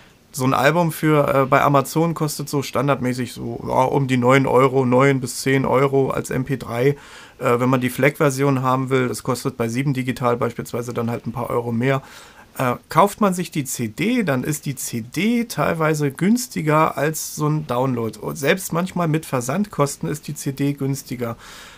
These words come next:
Ähm, also die Musikindustrie ist uns ja insofern schon, äh, entgegengekommen, dass die, äh, endlich mal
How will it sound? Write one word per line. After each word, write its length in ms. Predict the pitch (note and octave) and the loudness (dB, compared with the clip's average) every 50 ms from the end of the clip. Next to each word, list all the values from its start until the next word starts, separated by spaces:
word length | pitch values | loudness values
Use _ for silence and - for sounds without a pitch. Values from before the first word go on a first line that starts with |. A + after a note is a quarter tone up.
| - - - | -20 -16 -4
Ähm, 520 | - C3+ C3 B2+ C3 C3 C3 - A3+ - - _ - _ _ _ - - - - | 0 2 2 2 2 2 0 -2 -4 -6 -10 _ -20 _ _ _ -20 -18 -8 -4
also 220 | - C3+ C3+ D3 | -2 0 0 2
die 80 | D3 D3 | 2 4
Musikindustrie 760 | D3 D3+ C3+ D3 E3+ - G#3+ G3+ G#3+ F#3 - - - F#3+ F3 | 4 2 2 0 -2 0 0 2 2 2 -2 -2 -4 -4 -2
ist 200 | - F#3+ F3+ - | -2 -2 -2 -2
uns 160 | F#3 F3+ - | -2 -2 0
ja 120 | E3+ D#3 | 0 0
insofern 460 | - D#3 C#3+ C#3+ E3 E3 - E3+ E3+ - | 0 0 0 -2 -2 -2 0 -2 -2 -2
schon, 400 | - - E3+ E3+ E3 D#3+ E3 - | -4 -4 -2 -2 0 0 -2 -2
äh, 300 | - - C#3 C#3 C#3+ - | -4 -2 -2 0 0 0
entgegengekommen, 920 | - D#3 D3 D3 D3 D3+ D#3 D#3+ D#3 D3+ D3 - - D#3 D#3+ D3+ D3 D3 - - - - - - - - - _ - | 0 -2 -4 -2 -2 -2 -2 0 -2 -2 -2 -2 -2 0 0 2 0 0 -2 -6 -20 -20 -20 -20 -20 -20 -20 _ -8
dass 320 | C#3+ D3 - - - - | -6 -6 -4 -6 -8 -8
die, 260 | - D3+ D3+ D3 C#3+ | -8 -6 -6 -4 -6
äh, 280 | - - - D3 C3 - | -6 -8 -10 -10 -10 -4
endlich 400 | - D#3 D#3 - - D3+ - - | -4 -4 -4 -4 -6 -10 -8 -4
mal 360 | D3+ C#3+ C#3 C#3 C#3 D#3+ - | -2 0 0 0 0 0 -2